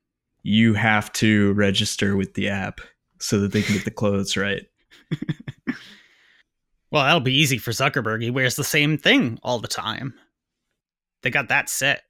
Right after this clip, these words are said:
Speaker 1: Uh, yeah, I think in certain circumstances you can get, like, a disability waiver, and in that case they'll, they'll bring in a scab frog, and they'll just do their best.
Speaker 2: Yeah.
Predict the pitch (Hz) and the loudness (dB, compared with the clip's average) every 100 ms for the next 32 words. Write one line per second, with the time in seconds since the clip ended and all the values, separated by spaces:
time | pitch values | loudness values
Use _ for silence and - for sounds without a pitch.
0 | _ _ _ _ _ - 120 113 123 117 | _ _ _ _ _ -2 2 4 4 4
1 | 113 - 120 156 185 - 156 131 - 143 | 2 0 -2 2 2 2 -4 -2 0 0
2 | 147 131 135 135 135 123 139 127 - 120 | 0 2 2 2 0 2 2 2 2 0
3 | 120 110 117 113 113 110 107 110 110 117 | 2 2 2 2 2 0 0 -2 0 0
4 | 113 113 113 120 113 117 120 127 127 - | 2 2 4 2 4 2 4 2 0 -6
5 | _ _ 110 113 110 110 110 120 107 - | _ _ 2 4 6 4 2 2 2 2
6 | 120 104 101 131 104 104 104 101 104 113 | 0 2 0 0 -2 0 0 2 2 0
7 | - 101 104 110 - 107 107 110 _ _ | 0 0 0 -2 0 0 0 -4 _ _
8 | _ _ _ _ _ _ 104 104 101 101 | _ _ _ _ _ _ 0 2 2 -2
9 | - 107 104 101 104 110 - - _ _ | -2 0 0 2 0 0 -4 -10 _ _
10 | _ _ _ _ _ _ - 139 | _ _ _ _ _ _ -6 -6